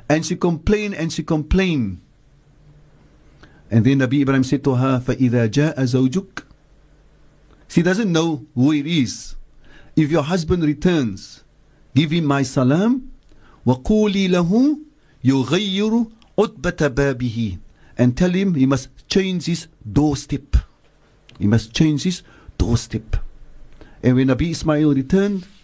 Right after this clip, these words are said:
he asked who was here, and she explained how the person looks,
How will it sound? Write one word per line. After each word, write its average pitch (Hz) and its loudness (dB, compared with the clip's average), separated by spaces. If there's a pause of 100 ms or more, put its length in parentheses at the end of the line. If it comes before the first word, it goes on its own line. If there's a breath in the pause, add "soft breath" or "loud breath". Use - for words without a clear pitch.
(1400 loud breath)
he 113 2
asked 160 2
who 127 2
was 147 -2
here, 185 -2 (260)
and 110 0
she 120 0
explained 160 0
how 143 0 (280 loud breath)
the 127 2
person 151 0
looks, - -6